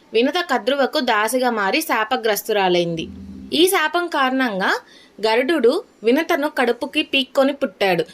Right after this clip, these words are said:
కదలలేని శపించబడిన పరిస్థితిలో ఉన్న వినత తన కుమారుణ్ణి విముక్తి కోసం శక్తివంతంగా పెంచింది. గరుడు ఆ క్రూరమైన నాగులతో పోరాడి జయించి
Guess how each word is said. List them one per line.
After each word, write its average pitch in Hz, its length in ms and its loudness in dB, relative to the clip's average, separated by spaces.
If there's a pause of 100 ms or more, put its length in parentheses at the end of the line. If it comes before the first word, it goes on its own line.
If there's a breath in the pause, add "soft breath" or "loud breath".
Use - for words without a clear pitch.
(360 loud breath)
కదలలేని 339 560 2
శపించబడిన 262 720 2
పరిస్థితిలో 233 800 0
ఉన్న 196 380 -2 (120)
వినత 220 380 -2
తన 247 380 -2
కుమారుణ్ణి 247 640 0
విముక్తి 240 460 -2
కోసం 233 360 0
శక్తివంతంగా 240 720 -2
పెంచింది. 185 560 -2 (680 loud breath)
గరుడు 285 400 2
ఆ 277 240 0
క్రూరమైన 311 600 0
నాగులతో 247 600 0
పోరాడి 226 540 2
జయించి 220 600 0